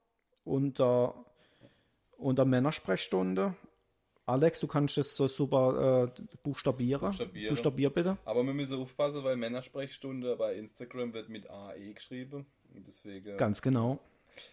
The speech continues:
Speaker 2: wäre dann das Buchstabier-, ich bin übrigens Gewinner vom Buchstabierwettbewerb gewesen, mal irgendwo in der Grundschule oder so. Aber ja, ähm,
Speaker 1: Ja, das merkt man, das habe ich letztes Mal schon gemerkt. Wegen dem dachte ich, du machst das
Speaker 2: Ich
Speaker 1: jetzt
Speaker 2: mach
Speaker 1: wieder,
Speaker 2: das
Speaker 1: weil das ist
Speaker 2: nochmal, ja.
Speaker 1: super gemacht.
Speaker 2: Genau.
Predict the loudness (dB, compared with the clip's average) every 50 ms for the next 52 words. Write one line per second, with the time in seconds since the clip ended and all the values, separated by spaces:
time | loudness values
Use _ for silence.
0 | _ _ _ _ _ -4 -2 -2 -2 -4 -6 -6 -8 -8 -8 -12 -14 -14 -16 _
1 | -20 -20 -20 -16 -14 -14 -14 -12 -10 -8 -6 -6 -6 -6 -10 -12 _ _ _ _
2 | _ -20 -18 -12 -12 -12 -12 -12 -12 -12 -12 -12 -12 -14 -14 -16 -14 -12 -10 -10
3 | -10 -10 -10 -12 -14 -14 -16 -20 -18 -16 -16 -16 -14 -10 -8 -8 -6 -6 -8 -12
4 | -12 -14 -10 -6 -6 -6 -6 -8 -12 -12 -12 -12 -10 -12 -10 -8 -8 -8 -10 -10
5 | -12 -14 -16 -14 -12 -12 -12 -12 -12 -14 -14 -14 -14 -14 -14 -14 -14 -14 -16 -14
6 | -14 -16 -18 -18 -18 -18 -20 -20 -20 _ _ _ _ _ -20 -20 -20 -12 _ 2
7 | 6 6 6 6 6 4 0 -4 -8 -20 -20 -18 _ -2 0 0 0 0 -2 -8
8 | -12 _ _ _ -8 -2 2 2 4 4 4 4 6 8 8 8 8 8 4 4
9 | 4 4 4 6 6 6 4 4 2 0 2 2 2 2 2 0 0 2 2 2
10 | 2 2 0 0 2 2 2 4 4 4 2 0 0 -2 -8 -6 -2 0 0 0
11 | 0 0 -2 -8 -8 -6 -2 0 2 2 2 2 2 2 2 2 0 -2 -2 -2
12 | -2 0 0 0 2 2 0 0 0 -6 -6 -6 -10 -14 -12 -10 -10 -8 -10 -10